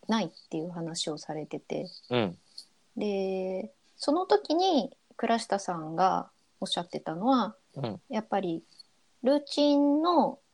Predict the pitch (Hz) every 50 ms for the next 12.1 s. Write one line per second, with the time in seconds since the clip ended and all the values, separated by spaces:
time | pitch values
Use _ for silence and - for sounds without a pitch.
0 | _ _ _ _ _ - 226 214 - - - - 214 240 240 208 185 202 196 190
1 | - - 214 208 208 208 - 214 214 - - 170 165 170 170 170 170 - - 214
2 | 202 180 160 170 - - 208 202 202 208 202 202 214 - 208 190 185 185 185 190
3 | 185 180 180 180 180 175 175 156 151 - - 160 147 - 165 - - - 143 -
4 | _ _ _ _ _ - 190 - - 170 170 170 165 160 180 190 - 254 247 247
5 | 247 269 240 208 220 214 214 214 220 208 208 - 208 214 214 220 - - 214 220
6 | - - - - - - - - - - _ _ _ _ _ _ _ _ _ _
7 | _ _ - - 104 185 85 - - - _ _ _ _ _ - 247 254 247 233
8 | 208 - - - - 247 233 - 311 320 339 330 359 403 453 427 330 226 - -
9 | - _ _ _ _ _ _ 220 214 214 208 208 214 - 254 247 - - - -
10 | 190 175 - - 180 175 165 160 175 202 302 285 - - 226 233 208 - - 254
11 | 285 285 - - 220 - - 160 156 170 175 170 170 170 170 170 170 170 180 175
12 | 175